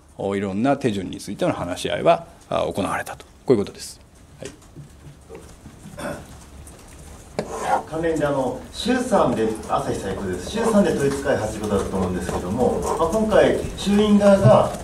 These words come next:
Speaker 2: あのー、希望選考ダメですよということになったわけですけれども、ね、今度、衆院で組めるとなったとき、参院側が、あのー、立憲選考ダメですよということになる可能性はない。それとも衆参一体というのは認識、一致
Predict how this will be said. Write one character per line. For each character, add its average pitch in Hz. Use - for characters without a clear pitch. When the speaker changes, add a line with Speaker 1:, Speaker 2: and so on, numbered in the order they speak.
Speaker 2:
あ 127
の 101
ー、 -
希 190
望 185
選 151
考 127
ダ 117
メ 113
で 101
す -
よ 120
と -
い -
う -
こ 147
と 127
に 110
な 101
っ -
た 98
わ -
け -
で 82
す 76
け -
れ -
ど 90
も、 87
ね、 -
今 214
度、 -
衆 208
院 208
で 208
組 208
め 214
る -
と -
な -
っ -
た 135
と -
き、 -
参 185
院 202
側 196
が、 196
あ 127
の 104
ー、 104
立 160
憲 180
選 160
考 143
ダ 131
メ -
で 123
す 113
よ 92
と 190
い 196
う 196
こ 202
と 180
に 160
な 156
る -
可 247
能 202
性 247
は 196
な 185
い。 -
そ -
れ -
と 165
も -
衆 190
参 -
一 110
体 123
と -
い -
う -
の 110
は 95
認 113
識、 -
一 -
致 -